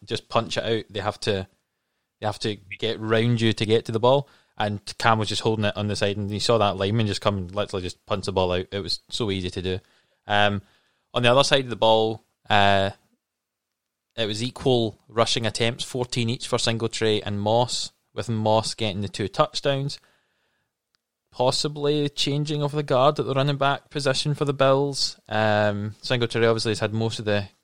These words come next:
carries. Moss was injured for a couple of games there, but it looks like Moss certainly is the goal line back, and it looks like he was being used a lot more as well. So that'll be interesting to see.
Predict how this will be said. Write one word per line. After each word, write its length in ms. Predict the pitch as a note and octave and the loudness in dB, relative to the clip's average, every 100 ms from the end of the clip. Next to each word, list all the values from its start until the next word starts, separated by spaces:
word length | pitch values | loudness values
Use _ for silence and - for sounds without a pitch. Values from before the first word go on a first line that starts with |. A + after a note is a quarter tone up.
| _ _ _ | _ _ _
carries. 400 | - A2+ G#2+ A2 | 0 2 2 0
Moss 240 | A2+ G#2+ - | 0 0 0
was 100 | G#2 | -2
injured 220 | A2 A2 | -2 0
for 100 | A2 | -2
a 60 | |
couple 220 | - A2+ A2 | -2 -4 -4
of 40 | |
games 220 | G#2 G#2 | -4 -4
there, 140 | G2+ G2 | -2 -2
but 140 | F2 | -4
it 20 | |
looks 280 | G2 G#2+ - | -4 -6 -6
like 140 | G2+ | -6
Moss 580 | G2 G2 F#2+ G2 - - - _ _ | -6 -6 -4 -4 -6 -12 -16 _ _
certainly 360 | - D3 A#2 G#2+ | -2 -2 0 -2
is 100 | G2+ | -4
the 80 | F#2 | -4
goal 240 | A2+ A#2+ | -2 0
line 240 | A#2+ F#2 E2+ | 2 0 0
back, 380 | F#2 G#2 - - _ _ _ _ - | 0 0 -4 -20 _ _ _ _ -8
and 160 | G2+ G2 | -4 -2
it 40 | |
looks 200 | G#2 G2+ | -4 -4
like 100 | G2 | -4
he 80 | G2 | -4
was 80 | F#2 | -6
being 220 | G2+ G2 | -4 -4
used 260 | G2+ G2 | -4 -4
a 60 | F#2 | -4
lot 200 | F#2 F#2 | -4 -4
more 200 | G2 F2+ | -4 -6
as 100 | F2 | -6
well. 180 | F2+ F2+ | -6 -4
So 120 | G2+ | -2
that'll 160 | A#2+ A2+ | -2 0
be 100 | G2 | -2
interesting 440 | F#2+ F#2+ F2 F2 | -2 -6 -8 -10
to 80 | F#2 | -12
see. 180 | F2+ | -14